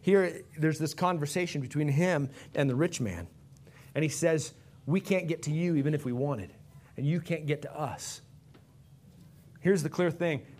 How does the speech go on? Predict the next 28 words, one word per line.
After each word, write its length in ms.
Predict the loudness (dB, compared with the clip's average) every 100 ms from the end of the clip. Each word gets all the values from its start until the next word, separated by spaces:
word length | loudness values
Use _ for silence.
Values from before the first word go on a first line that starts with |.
| -20 -18 -2
There's 240 | 2 4
no 220 | 4 6 6
going 280 | 4 2
between 400 | 0 -2 -2 -2
them. 180 | -2 -6 -10 -20 -20 -20 -8 2
Death 400 | 6 6 4 -8 -20 -20 -20 -20 -6
is 260 | 0 2 0 -2
it. 440 | -2 -2 -10 -18 -20 -20 -20 0
That 160 | 2 4
is 120 | 2
it. 140 | 0
There 140 | 4 6
is 220 | 6 6
no 120 | 4
purgatory. 720 | 2 0 -2 -2 -6 -10 -10 -16 -20 -20 -20 -20 -2
There 160 | 0 2
is 240 | 4 4 4
no 120 | 2
place 280 | 4 2 2
to 100 | 0
go 280 | 4 4 4
to, 380 | 2 0 0 -4 -12 -2
to, 140 | 0
to 200 | 0 -2
get 340 | 2 2 2 4
better 420 | 4 6 2 0
and 200 | 0 2
maybe 220 | 2 0